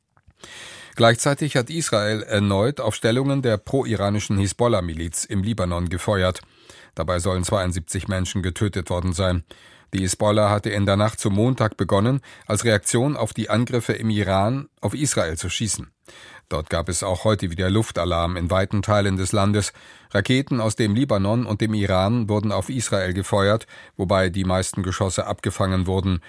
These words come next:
oder in unbewohntem Gebiet einschlugen. Die Türkei gab ebenfalls Warnungen heraus, nachdem heute früh eine Rakete auf ihren Luftraum zugeflogen war.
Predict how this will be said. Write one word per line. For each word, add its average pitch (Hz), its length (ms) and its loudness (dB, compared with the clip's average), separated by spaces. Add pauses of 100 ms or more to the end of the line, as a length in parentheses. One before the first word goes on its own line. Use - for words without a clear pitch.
(200)
oder 90 260 0
in 90 160 -2
unbewohntem 92 800 0
Gebiet 87 400 -4
einschlugen. 87 560 -4 (1200)
Die 117 100 2
Türkei 131 340 4
gab 147 200 0
ebenfalls 120 480 2
Warnungen 104 380 4
heraus, 113 420 2
nachdem 117 320 0
heute 107 220 4
früh 120 260 0
eine 107 240 2
Rakete 107 460 0
auf 95 180 -8
ihren 98 220 2
Luftraum 87 580 0
zugeflogen 92 640 -2
war. 90 240 2